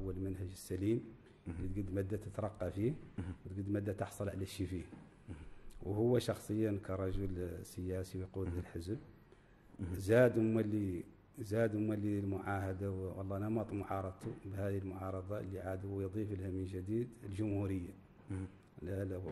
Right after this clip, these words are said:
Speaker 1: لوبوزيسيون ريبوبليكان. وهذا كامل لا عنده معنى، اللي احنا نحتسبه أنه في دولة وفيها نظام قريب علينا اعترفنا به بذاك اللي خلق.
Speaker 2: مهم.
Speaker 1: وإياك يفهم هو على أنه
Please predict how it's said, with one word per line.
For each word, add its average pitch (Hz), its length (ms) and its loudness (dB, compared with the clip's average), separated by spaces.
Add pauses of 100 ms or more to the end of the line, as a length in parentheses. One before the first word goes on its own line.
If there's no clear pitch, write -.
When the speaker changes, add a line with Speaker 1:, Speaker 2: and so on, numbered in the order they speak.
(140)
Speaker 1:
لوبوزيسيون 101 580 -2
ريبوبليكان. 101 640 0 (680)
وهذا 117 280 4
كامل 107 380 4
لا 110 80 4
عنده 104 260 2
معنى، 101 320 4 (260)
اللي 104 260 0
احنا 107 160 -2
نحتسبه 101 520 -2
أنه 104 160 2
في 95 80 -2
دولة 101 320 2 (440)
وفيها 101 360 0
نظام 104 440 2
قريب 104 300 2
علينا 107 220 2
اعترفنا 104 500 -2
به 101 260 0
بذاك 98 240 0
اللي 101 120 -4
خلق. 95 240 -2 (200)
Speaker 2:
مهم. 92 180 -2 (680)
Speaker 1:
وإياك 123 440 6
يفهم 113 440 6
هو 110 180 6
على 98 200 2
أنه 101 320 2